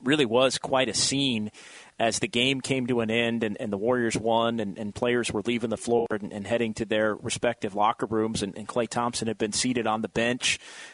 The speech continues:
and, uh, he remained there a good twenty, twenty-five minutes, uh, maybe even a little bit longer after the ball game and, and right up until the point, uh, in which, uh,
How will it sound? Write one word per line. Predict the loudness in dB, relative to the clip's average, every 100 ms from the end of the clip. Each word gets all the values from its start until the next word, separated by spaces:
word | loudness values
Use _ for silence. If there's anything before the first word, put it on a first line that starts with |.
| -2
and, | 0 0 0
uh, | -2
he | 0 2
remained | 2 2 -2 2
there | 2 2
a | 0 -4
good | 2 2 2 0
twenty, | -2 2 2 2 0 -2
twenty-five | -2 0 0 0 2 4 4 2
minutes, | -4 -2 -4 -2 -2 -4 -14 -20 -6
uh, | -2 0
maybe | 2 0
even | 0 0
a |
little | 2 2
bit | 0 0
longer | 2 2 2 -2 -2 2
after | 2 4 0
the | 0
ball | 2 4
game | 2 -2 -2
and, | -4 -6
and | -6 2
right | 2 2
up | 0
until | -2 -2 2 4 4 0 -4 -20 -20 -20 _ -4
the | -2
point, | 0 0 2 -2 -6 -4
uh, | 2 2 2
in | -2 0
which, | 0 0 0 0 2
uh, | 2 2